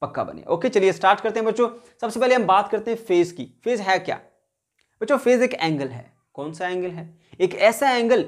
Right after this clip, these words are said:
जो हमें हेल्प आउट करता है, एक बॉडी जो सिंपल हार्मोनिक मोशन परफॉर्म कर रही है,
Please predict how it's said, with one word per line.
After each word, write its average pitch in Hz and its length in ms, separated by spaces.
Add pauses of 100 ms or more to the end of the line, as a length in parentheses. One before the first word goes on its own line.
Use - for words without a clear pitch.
(720)
जो 202 80
हमें 233 220
हेल्प 220 300
आउट 233 160
करता 208 300
है, 202 160
एक 180 240
बॉडी 202 440 (280)
जो 202 240
सिंपल 233 520
हार्मोनिक 240 380
मोशन 226 340
परफॉर्म 247 480
कर 233 160
रही 170 260
है, 226 140